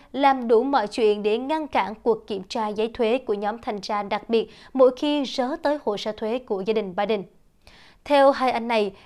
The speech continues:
cha con của Biden đã lãnh được lợi tức rất cao nhưng khai rất ít hay thậm chí có nhiều món lợi tức là không khai luôn, có thể lên tới cả chục triệu đô, chứ không ít như là công tố Wade truy tố.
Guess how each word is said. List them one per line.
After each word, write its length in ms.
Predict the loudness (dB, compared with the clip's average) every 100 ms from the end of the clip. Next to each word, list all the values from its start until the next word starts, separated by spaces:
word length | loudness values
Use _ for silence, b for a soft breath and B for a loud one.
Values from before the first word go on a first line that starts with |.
| B
cha 140 | -2 0
con 280 | 2 0 2
của 140 | 0
Biden 380 | 2 0 0 0
đã 180 | 0 0
lãnh 180 | 0
được 200 | 0 -2
lợi 220 | 0 -2 -2
tức 200 | -4 -4
rất 340 | -4 -4 -2
cao 260 | 0 2 2 B B
nhưng 280 | -2 0 0
khai 300 | -2 -4 -2
rất 260 | -2 -4 -2
ít 180 | -2 -6
hay 300 | -6 -2 -2 -2
thậm 200 | -6 -8
chí 360 | -4 0 0 -2 B B
có 80 | -2
nhiều 240 | 2 2 0
món 220 | -2 -2
lợi 220 | -2 -2
tức 200 | -2 -4 -6
là 160 | -12 -10
không 260 | -4 -4
khai 160 | -2 -2
luôn, 240 | 2 2 2 B B
có 100 | -4
thể 200 | -2 -2
lên 140 | -4 -2
tới 220 | -2 -2
cả 240 | -2 -6 -4
chục 160 | -2 -2 -2
triệu 140 | -2
đô, 240 | 2 2 0 B
chứ 180 | B 0 2
không 140 | 2
ít 200 | 0 -2
như 160 | -2 -2
là 180 | -2 -4
công 280 | -4 -4 -2
tố 200 | -4 0
Wade 300 | 0 -2 -4
truy 120 | -6
tố. 380 | -2 2 2 0